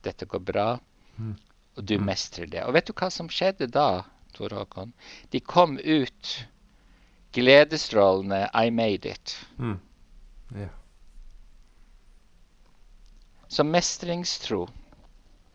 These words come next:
Speaker 1: Eh, eh, og så har vi, jeg har bare lyst til å nevne at vi har snakket en del om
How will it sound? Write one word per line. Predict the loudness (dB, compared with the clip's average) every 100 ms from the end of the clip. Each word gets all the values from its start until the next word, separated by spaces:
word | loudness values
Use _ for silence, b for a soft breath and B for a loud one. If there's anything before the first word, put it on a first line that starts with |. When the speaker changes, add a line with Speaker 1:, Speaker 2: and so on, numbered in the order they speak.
| -20 -20 -4
Speaker 1:
Eh, | 0 2 2 -2 -10 -20 -20 -20 b b b b b b b -8
eh, | -2 0 -2 -6 -20 -18 -2
og | 0
så | 4
har | 4 6 4
vi, | 4
jeg | 2 4
har | 4
bare | 2 0
lyst | -4 -2 -2 -4 -6
til | -4 -4 -2
å | 0
nevne | 4 4 2 -2 -2 2
at | 2 0 -6 -20 -20 _ -6
vi | -4
har | -2
snakket | -2 -2 -2 -2
en | 0
del | 0
om | 0